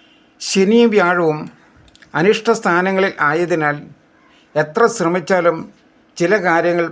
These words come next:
പരാജയത്തിൽ കലാശിക്കും. ഭരണി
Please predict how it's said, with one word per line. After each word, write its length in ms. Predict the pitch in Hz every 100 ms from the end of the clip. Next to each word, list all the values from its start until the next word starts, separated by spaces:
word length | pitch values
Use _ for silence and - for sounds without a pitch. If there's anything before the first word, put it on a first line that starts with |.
| 165
പരാജയത്തിൽ 600 | 147 160 185 175 156 151 -
കലാശിക്കും. 560 | 139 139 160 147 110 - _ _ _ _ _ _ _ _ _ _ _ _ _ _ _ _ -
ഭരണി 340 | 165 190 226